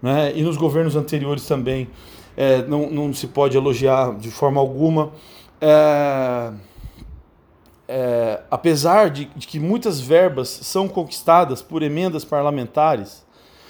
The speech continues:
né, que é o, é aquela coisa do, já falei aqui de emenda parlamentar, eu acho que no áudio da semana passada, que é aquela coisa do deputado que vai,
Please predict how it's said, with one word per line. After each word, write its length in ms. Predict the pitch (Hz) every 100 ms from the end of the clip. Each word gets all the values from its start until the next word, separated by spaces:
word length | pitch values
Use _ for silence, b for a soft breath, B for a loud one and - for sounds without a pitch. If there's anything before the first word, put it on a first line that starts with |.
| b b b b b _ -
né, 160 | 160
que 160 | 196 170
é 60 | 160
o, 200 | 165 165
é 120 | 165
aquela 320 | - 170 170
coisa 280 | 170 165 151
do, 380 | 147 151 131 123 b b b
já 140 | 143
falei 300 | 147 165 151
aqui 180 | 151 156
de 120 | 131
emenda 220 | 139 139 131
parlamentar, 600 | 139 131 131 123 143 131
eu 100 | 127
acho 160 | 123
que 80 | 131
no 140 | 127
áudio 240 | 123 123 113
da 80 | 113
semana 300 | 123 127 120
passada, 600 | 131 - 156 147 117 104
que 80 | -
é 60 | 147
aquela 240 | 175 160
coisa 240 | - 165 156
do 120 | 156
deputado 680 | 165 165 - 156 160 180 -
que 120 | 151
vai, 480 | 127 143 165 180